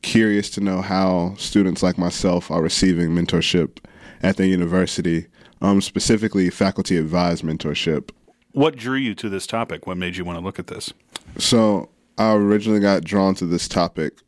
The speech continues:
Speaker 1: from, uh, a friend of mine this summer. She was an environmental major, and, uh, she approached me and she was like,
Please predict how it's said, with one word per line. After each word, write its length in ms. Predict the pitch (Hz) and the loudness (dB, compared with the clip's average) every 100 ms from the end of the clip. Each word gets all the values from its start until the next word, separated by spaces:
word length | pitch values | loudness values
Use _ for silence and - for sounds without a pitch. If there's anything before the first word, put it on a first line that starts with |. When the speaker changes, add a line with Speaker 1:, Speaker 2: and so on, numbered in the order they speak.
| - | -14
Speaker 1:
from, 420 | - 95 90 87 | 0 2 4 4
uh, 280 | 82 80 73 - | 2 0 -2 -4
a 40 | |
friend 280 | - 104 104 | -2 2 4
of 80 | 92 | 4
mine 180 | 90 85 | 2 0
this 140 | 85 | -2
summer. 420 | - 90 82 85 - _ - _ _ | 0 0 0 -2 -8 _ -20 _ _
She 240 | - 104 | 0 2
was 180 | 98 95 | 4 4
an 220 | 92 87 | 2 0
environmental 640 | 85 87 87 87 87 87 82 | 0 2 2 2 0 -2 -2
major, 540 | 82 80 78 76 98 - | -2 -2 -4 -4 -6 -4
and, 180 | 73 | 0
uh, 300 | 80 76 69 - - | 2 2 0 -4 -8
she 160 | - - | -2 0
approached 380 | 92 110 110 - | 2 2 0 0
me 140 | 92 | -2
and 100 | 85 | -2
she 100 | - | -4
was 100 | 85 | -2
like, 240 | 80 71 | -2 -2